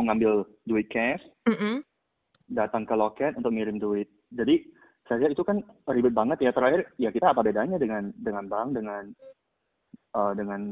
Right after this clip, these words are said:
Speaker 1: pengiriman uang lainnya
Speaker 2: Iya,
Speaker 1: gitu.
Speaker 2: heeh.
Speaker 1: Nah, jadi kita migrate dulu, kita migrate ke, em, bisa pakai WhatsApp ngirim duitnya.
Speaker 2: Oke.
Speaker 1: Jadi setelah,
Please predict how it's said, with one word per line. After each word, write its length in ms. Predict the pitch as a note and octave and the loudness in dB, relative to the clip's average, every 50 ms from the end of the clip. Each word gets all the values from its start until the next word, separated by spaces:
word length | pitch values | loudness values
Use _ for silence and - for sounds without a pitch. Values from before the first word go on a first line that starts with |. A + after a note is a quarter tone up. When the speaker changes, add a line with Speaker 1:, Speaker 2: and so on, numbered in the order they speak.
| G2 _ - | -10 _ -4
Speaker 1:
pengiriman 340 | G#2+ G#2 G#2 G#2 G#2 G#2 | -4 -2 -2 -2 -2 -4
uang 160 | G#2 G2+ G2 G2 | -4 -4 -6 -4
lainnya 480 | G2 G#2 B2+ F#3+ A#2+ D#3 G2+ G#2 - - - | -4 -4 -4 -4 -4 -6 -8 -10 -10 -4 0
Speaker 2:
Iya, 240 | A3 A3 G#3+ G3+ - | 0 2 2 2 0
Speaker 1:
gitu. 80 | G3+ | -2
Speaker 2:
heeh. 200 | G3 E3+ G3 F#3+ F#3 _ _ _ _ _ _ _ - - _ _ _ _ _ _ - | -4 -4 -6 -8 -10 _ _ _ _ _ _ _ -20 -20 _ _ _ _ _ _ -8
Speaker 1:
Nah, 80 | A2 G2+ G2 | -6 -4 -4
jadi 140 | G2 G#2+ C3+ C#3+ C#3+ | 0 0 0 0 0
kita 280 | - A#2+ - - D3 D#3 D#3+ - - - - _ _ _ | -2 -2 2 4 4 4 4 2 0 -6 -20 _ _ _
migrate 400 | - A#2+ A2+ A2+ A2 A#2+ B2 B2+ | 0 2 2 2 2 0 0 2
dulu, 200 | C3 D3 F3+ E3 - | 2 4 4 4 2
kita 120 | - D3+ D3 | 2 -2 -2
migrate 320 | B2 A2+ G#2 B2 C#3 C#3+ - | 0 -2 -2 -2 -4 -2 0
ke, 140 | - C#3+ C#3+ D3 D3 - _ _ _ _ _ _ _ _ _ _ _ _ _ _ - A#2 | 2 2 2 2 -2 -6 _ _ _ _ _ _ _ _ _ _ _ _ _ _ -4 -2
em, 560 | A#2 A#2 A#2 A#2 A#2 A2+ A2+ A2+ A2+ A2+ A#2 A2+ - _ _ - | -2 -2 -2 -2 -2 -4 -4 -4 -6 -6 -8 -10 -14 _ _ -6
bisa 400 | A#2+ A#2+ A#2 - C3+ B2 B2 A#2+ A#2 - | -4 -4 -2 2 4 4 4 4 2 0
pakai 280 | B2+ - - B2 A#2+ A#2 | -2 0 2 2 2 2
WhatsApp 320 | A2 A2+ - - D3 C3+ - - _ _ _ _ - | 2 2 2 0 -2 -2 -2 -6 _ _ _ _ -6
ngirim 240 | C3 A#2+ A2+ A2 A2 | -4 -2 -2 -2 0
duitnya. 480 | A2 G#2+ G#2 G#2 A2 G2+ G2 G2 F#2+ - _ _ _ - | 0 -2 -2 -2 -6 -10 -10 -10 -14 -18 _ _ _ -12
Speaker 2:
Oke. 240 | G#3+ - - G#3+ G3+ | -8 -4 -4 -2 0
Speaker 1:
Jadi 320 | G#3 G3 - C3+ D3 - - _ _ _ | 0 2 2 0 0 -2 -6 _ _ _
setelah, 400 | _ - C3+ B2 A#2 A2+ A2+ A2+ | _ 2 4 6 6 6 4 2